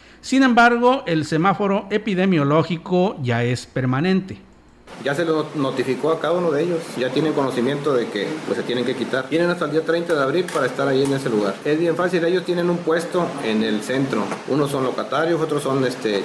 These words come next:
Speaker 2: tianguistas, pero en su momento se fue el acuerdo. Cuando estemos libres de, de la pandemia, cuando ya haya un semáforo verde permanente, pues volvemos a, a, a donde estábamos habitualmente.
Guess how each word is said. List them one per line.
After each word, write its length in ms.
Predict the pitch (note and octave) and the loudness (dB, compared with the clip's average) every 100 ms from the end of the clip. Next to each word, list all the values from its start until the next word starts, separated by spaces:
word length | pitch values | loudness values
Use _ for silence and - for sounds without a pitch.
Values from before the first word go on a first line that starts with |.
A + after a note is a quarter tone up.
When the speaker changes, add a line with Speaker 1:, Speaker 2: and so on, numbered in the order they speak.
| - | -2
Speaker 2:
tianguistas, 640 | G#2 G#2 D3 E3+ E3+ E3 - | -2 2 0 0 -2 -2 -6
pero 140 | - B2 | -4 -2
en 80 | A2+ | 0
su 80 | |
momento 360 | B2 A2 D3 F#3+ | 0 0 0 0
se 120 | E3 | 0
fue 140 | - C#3 | 0 0
el 60 | |
acuerdo. 400 | C#3 - E3 C#3+ - | 0 0 -2 -2 -4
Cuando 180 | A#2+ A#2+ | -2 -2
estemos 300 | A#2+ E3+ G3+ E3 | 0 0 0 0
libres 300 | E3+ G3 F#3+ | 2 2 2
de, 160 | E3 C3 | 0 0
de 160 | B2+ | 0
la 160 | B2 G#2+ | 0 0
pandemia, 460 | A#2+ A#2+ E3 F3 E3 | -2 0 2 2 0
cuando 220 | C3+ B2 | 0 2
ya 140 | B2+ | 2
haya 160 | D#3+ F3 | 2 2
un 80 | F3 | 0
semáforo 340 | D#3+ E3 E3+ | 0 0 2
verde 220 | D#3+ E3 | 2 2
permanente, 560 | E3+ C#3 B2+ D3+ D#3+ D#3+ - | 0 -2 0 0 0 -2 -2
pues 140 | - A#2+ | 0 0
volvemos 440 | B2 C3 F#3 G3 | 2 0 0 0
a, 440 | E3 A2+ A2 G#2 G#2+ | 0 0 0 0 0
a, 20 | |
a 40 | |
donde 160 | A#2+ A2+ | 0 -2
estábamos 400 | A2 D3 F3 D#3+ | 0 0 0 0
habitualmente. 640 | B2+ B2 C#3+ E3 G3 D#3+ | 0 0 0 0 -2 -4